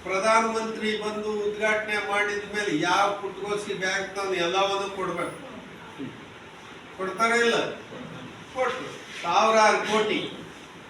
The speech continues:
ಅದು ಆ ಕಡೆಗೆ ಹೋಗ್ತಾ ಇದ್ದಂಗೆ ಬಾಗ್ಲಾಕಿ ಬೀಗ ಹಾಕಿ ಆಯ್ತು. ಕಳೆದ ವರ್ಷ ಏನ್ ಮಾಡಿದ್ರು ಅಂದ್ರೆ, ಅದು ಒಂದು ವರ್ಷ ಆದ್ಮೇಲೆ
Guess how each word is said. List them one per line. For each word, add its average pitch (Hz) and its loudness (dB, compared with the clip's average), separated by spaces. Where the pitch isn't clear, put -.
ಅದು 202 6
ಆ 202 6
ಕಡೆಗೆ 226 2
ಹೋಗ್ತಾ 240 4
ಇದ್ದಂಗೆ 233 2
ಬಾಗ್ಲಾಕಿ 202 4
ಬೀಗ 185 6
ಹಾಕಿ 185 2
ಆಯ್ತು. 175 0
ಕಳೆದ 254 2
ವರ್ಷ 254 4
ಏನ್ 226 4
ಮಾಡಿದ್ರು 190 0
ಅಂದ್ರೆ, - -2
ಅದು 170 -2
ಒಂದು 196 -2
ವರ್ಷ 214 -2
ಆದ್ಮೇಲೆ 196 2